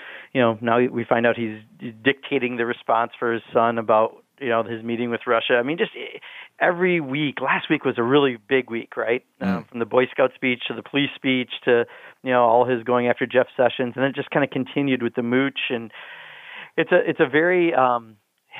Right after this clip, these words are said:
Speaker 1: it's becoming more and more difficult to predict, if you ever could predict, what this administration is gonna do. Um, you know, then they'll tweet out something about, you know, discrimination on people serving in the military, which with no advance notice,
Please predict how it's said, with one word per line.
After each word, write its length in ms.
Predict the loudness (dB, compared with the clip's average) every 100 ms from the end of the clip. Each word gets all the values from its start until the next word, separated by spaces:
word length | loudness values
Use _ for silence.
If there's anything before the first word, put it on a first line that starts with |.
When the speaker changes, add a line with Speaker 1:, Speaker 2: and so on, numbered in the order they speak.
| -2
Speaker 1:
it's 160 | -2 0
becoming 400 | -6 0 2 2
more 220 | 4 6 4
and 100 | 2
more 220 | 2 2
difficult 480 | 2 -2 0 -2 -2
to 60 | -10
predict, 600 | -10 -6 2 2 0 -20 -20 _ _ -8
if 160 | -2
you 100 | 2
ever 140 | 2 0
could 260 | 0 0
predict, 380 | 0 0 0 -2
what 100 | -4
this 120 | -4 -4
administration 540 | -4 -4 -2 -4 -4
is 80 | -8
gonna 180 | -8 -6
do. 300 | -6 -8 -10 -4
Um, 340 | -2 -2 0
you 60 | 0
know, 140 | 2
then 140 | 0 2
they'll 140 | 0
tweet 260 | 0 -2 2
out 160 | 2 2
something 380 | -2 0 -2 0
about, 340 | 0 2 0 _
you 60 | -6
know, 240 | -4 -4 -10
discrimination 680 | -12 -6 -4 -2 -4 -2 0
on 240 | 0 0 -6 -16 -18 -10
people 240 | -4 -2 2
serving 240 | 2 2 0
in 60 |
the 60 | 0
military, 680 | 2 2 2 2 2 -2 -6
which 160 | -8 -8 -6
with 160 | -4
no 220 | 2 4 4
advance 340 | 2 -2 -2 -2
notice, 380 | 0 2 0